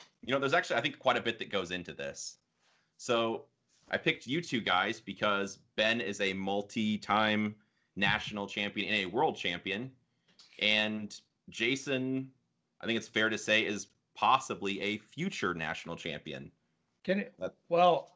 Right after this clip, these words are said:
Speaker 2: I'll say this. If Jason has a strength, it is,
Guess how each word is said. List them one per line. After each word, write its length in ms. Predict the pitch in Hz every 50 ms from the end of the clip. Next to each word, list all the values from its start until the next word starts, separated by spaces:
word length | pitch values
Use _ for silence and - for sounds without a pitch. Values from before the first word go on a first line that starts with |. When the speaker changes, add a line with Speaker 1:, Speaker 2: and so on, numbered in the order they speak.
| - -
Speaker 2:
I'll 120 | 170 180
say 240 | 180 - 247 208 175
this. 380 | 175 175 160 151 - - - - -
If 220 | 180 165 - -
Jason 380 | - 202 202 208 202 - 208 190
has 260 | 180 185 185 170 -
a 100 | 165 147
strength, 560 | - - - - 170 170 156 143 139 - - 156 -
it 140 | 156 151 147
is, 540 | 147 156 147 143 143 139 127 - - -